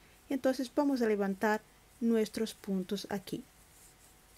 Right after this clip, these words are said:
Si los contamos, tenemos las siete vueltas. Una, dos, tres, cuatro, cinco, seis, siete. Entonces, vamos a saltar el primero, este, el primero nudito, y vamos a levantarlo en el segundo, porque ya tenemos aquí uno.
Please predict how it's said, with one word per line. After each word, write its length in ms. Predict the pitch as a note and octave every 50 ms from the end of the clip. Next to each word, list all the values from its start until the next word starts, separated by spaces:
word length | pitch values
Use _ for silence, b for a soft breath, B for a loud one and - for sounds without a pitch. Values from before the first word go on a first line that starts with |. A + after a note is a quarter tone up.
| - - - - - - - - - - - - - - - -
Si 160 | - - G#3
los 180 | F#3+ G3 G3+ -
contamos, 440 | - - A3 - B3+ C4 C#4 C#4 -
tenemos 340 | B3 A3 A3 A#3+ C4+ C#4 C4
las 260 | A3+ G#3 F#3+ F#3+ -
siete 440 | - - - A3+ A#3 A3+ - G3 F#3
vueltas. 560 | F#3+ A3 A3 G3 F#3 - D#3+ D#3 D#3 - -
Una, 420 | - G#3 G#3 G3 F3+ E3+ E3 E3 - -
dos, 500 | - E3+ F#3+ F#3+ F3 - - - - - -
tres, 360 | - G3+ F#3+ F3+ F3+ - - -
cuatro, 360 | - F#3 F3+ - - E3+ E3
cinco, 380 | - - G#3 G#3+ G3+ - F3+
seis, 400 | E3 - - A#3 A3+ B3+ C4 - -
siete. 600 | - - - - - F#3 D3+ - - - - - B B B B B B B B B
Entonces, 380 | B3 A#3+ A3 F#3 D3+ - - - F#3+
vamos 240 | A#3 C#4 F4 G4 F#4
a 80 | D#4+
saltar 400 | - C4+ B3 A#3 - - G#3 F#3 -
el 140 | G#3 G#3 G3
primero, 600 | - G3+ F#3+ F#3+ G#3 A#3+ B3+ B3 G#3+ A3 B3 C4+ - - -
este, 480 | - A#3 A#3+ - - - G#3 G#3 A#3 -
el 120 | - G#3 G3+
primero 320 | - G3+ G3 G3 G3 G#3
nudito, 500 | A3+ C4 C4+ C4 A#3+ A#3+ - - C4 C4 B B B B B B B
y 60 | C#4+ C#4
vamos 280 | F4 F4+ F4 D#4 B3+
a 40 | C#4
levantarlo 640 | B3+ B3 A3+ A#3 A3+ A3 - A#3 A#3 A#3+ B3 C4 - -
en 160 | C4+ C#4 C4+
el 120 | B3+ A3 -
segundo, 640 | - - G3+ G3+ A3 A#3 A3 F#3+ E3+ E3 E3+ E3 - - - -
porque 200 | - G3+ A3 G#3
ya 100 | A3 A3+
tenemos 380 | A3+ B3 A#3+ B3 B3+ B3+ A#3 A#3+
aquí 220 | G#3+ - - F#3
uno. 360 | F3 F#3+ F#3+ F3+ D#3+ D3+ E3